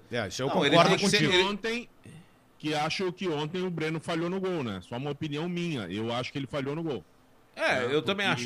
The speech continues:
Speaker 2: acho. Eu acho que ali foi uma falha
Speaker 3: porque
Speaker 2: do
Speaker 3: a única, a única coisa que o, que o jogador do Atlético Goianiense podia fazer é tocar por baixo.
Speaker 1: Ah, é,
Speaker 3: E
Speaker 1: pô,
Speaker 3: ele
Speaker 1: passou no
Speaker 3: sabe-,
Speaker 1: túnel verde de cidreira, né?
Speaker 3: ele,
Speaker 2: Cara,
Speaker 3: ele
Speaker 2: ele
Speaker 3: sabedor disso, teria que sair de uma outra maneira pra abafar aquela jogada.
Speaker 2: Eu acho
Speaker 3: Mas
Speaker 2: que
Speaker 3: isso
Speaker 2: ele
Speaker 3: é só,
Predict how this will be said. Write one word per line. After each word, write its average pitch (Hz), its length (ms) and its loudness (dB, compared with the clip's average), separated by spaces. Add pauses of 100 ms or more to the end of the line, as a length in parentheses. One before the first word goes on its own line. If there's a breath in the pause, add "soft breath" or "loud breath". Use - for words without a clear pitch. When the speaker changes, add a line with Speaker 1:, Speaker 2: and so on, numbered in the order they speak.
(140)
Speaker 2:
acho. 101 80 -12
Eu 131 80 -6
acho 151 180 -4
que 170 80 0
ali 170 120 4
foi 196 140 0
uma 180 60 2
falha 185 260 0
Speaker 3:
porque 156 180 2
Speaker 2:
do 151 60 4
Speaker 3:
a 170 100 0
única, 240 360 -2
a 160 160 -2
única 233 560 -2
coisa 208 360 -2
que 180 80 -8
o, 185 140 -2
que 160 140 -6
o 160 100 0
jogador 156 420 -2
do 180 60 -4
Atlético 165 400 -4
Goianiense 160 400 -4
podia 143 300 -6
fazer 139 280 -4
é 170 60 -2
tocar 180 260 -4
por 220 140 -4
baixo. 185 400 -2
Speaker 1:
Ah, 202 100 4
é, 180 120 12
Speaker 3:
E 202 40 8
Speaker 1:
pô, 110 100 -2
Speaker 3:
ele 131 260 0
Speaker 1:
passou 151 260 4
no 196 60 6
Speaker 3:
sabe-, 196 100 0
Speaker 1:
túnel 233 180 8
verde 202 320 8
de 131 80 -6
cidreira, 160 460 4
né? 131 140 -2 (200)
Speaker 3:
ele, 160 220 -4
Speaker 2:
Cara, 170 340 0
Speaker 3:
ele 165 160 0
Speaker 2:
ele 190 140 -2
Speaker 3:
sabedor 175 540 -4
disso, 190 400 -4
teria 214 320 -4
que - 100 -14
sair 208 580 -4 (160)
de 190 140 -6
uma 220 140 -2
outra 220 260 -4
maneira 233 380 -4
pra 247 140 -4
abafar 240 320 -4
aquela 240 200 -4
jogada. 240 460 -4
Speaker 2:
Eu 190 200 0
acho 190 180 2
Speaker 3:
Mas 190 120 2
Speaker 2:
que 185 80 2
Speaker 3:
isso - 0 -
Speaker 2:
ele - 40 4
Speaker 3:
é - 20 -2
só, 262 280 -4